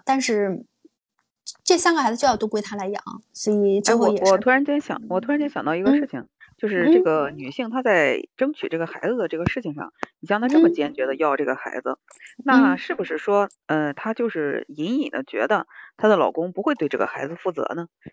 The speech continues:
Speaker 2: 就或者说把这个孩子，就是如果放给这个老公的话，呃，放给这个前夫的话，然后这个前夫的话可能会，嗯，比如说再找个后妈呀，或者说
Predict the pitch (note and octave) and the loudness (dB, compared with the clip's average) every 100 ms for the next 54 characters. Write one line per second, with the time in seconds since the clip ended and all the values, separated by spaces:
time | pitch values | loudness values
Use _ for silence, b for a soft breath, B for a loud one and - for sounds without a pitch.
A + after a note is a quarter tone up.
0 | _ - F3+ F#3 C#3+ F3 F3 A#2+ E3+ D#3 | _ -6 0 0 0 -4 -2 -2 -4 -4
1 | C#3+ C3 B2+ - C#3 E3+ C#3+ C#3+ D3 D3+ | -2 -2 -4 -6 -8 -6 -8 -8 -10 -4
2 | F3+ F3 E3+ C3+ D3 C#3 - C3+ D3 C#3+ | -4 -4 -4 -2 -2 -2 -4 -8 -10 -8
3 | B2 - B B B - C#3+ C#3+ C#3+ F3 | -10 -12 B B B -8 -6 -6 -4 -4
4 | C#3 D3+ C3+ B2+ D3 F3 E3+ B2+ G2+ _ | -2 0 0 -4 -4 -2 0 -2 -8 _
5 | _ _ - D#3+ D#3+ D#3+ C#3 - D3+ F#3 | _ _ -10 -6 -4 -2 -2 -4 -6 0
6 | E3+ D#3 C3 B2 - - A#2+ C3 E3 F#3 | -2 0 -2 -2 -6 -8 -8 -6 -4 0
7 | D3+ B2+ - _ _ _ _ - D3+ C#3 | 0 0 -4 _ _ _ _ -10 -6 -4
8 | C#3+ C#3 D#3+ D#3+ D#3 C#3 C3+ B2 D3 E3+ | -2 0 0 0 2 2 2 0 2 0
9 | C#3+ C#3 D3+ C#3 D#3+ D#3 - - | 0 0 0 0 0 0 0 -4